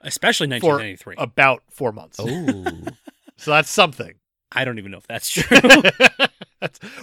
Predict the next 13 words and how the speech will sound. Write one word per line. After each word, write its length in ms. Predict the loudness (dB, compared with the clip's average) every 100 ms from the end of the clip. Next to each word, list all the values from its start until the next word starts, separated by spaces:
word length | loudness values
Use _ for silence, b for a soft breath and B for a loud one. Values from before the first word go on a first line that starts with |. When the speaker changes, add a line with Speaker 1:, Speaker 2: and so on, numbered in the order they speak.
| -4
Speaker 2:
one 160 | -4
hundred 340 | 0 0 0 -4
percent 500 | -4 0 2 0 -4 _ _ _
partially 500 | -4 -2 -2 -4 -6
true. 240 | -6 -8 -4
Speaker 3:
Okay, 300 | -4 -2 -4
so 160 | -6 -6
this 180 | -4 -2
actually 300 | -2 -4 -6
leads 260 | -6 -6
to 140 | -6 -6
a 240 | -4 -2
very 580 | 4 4 4 2 2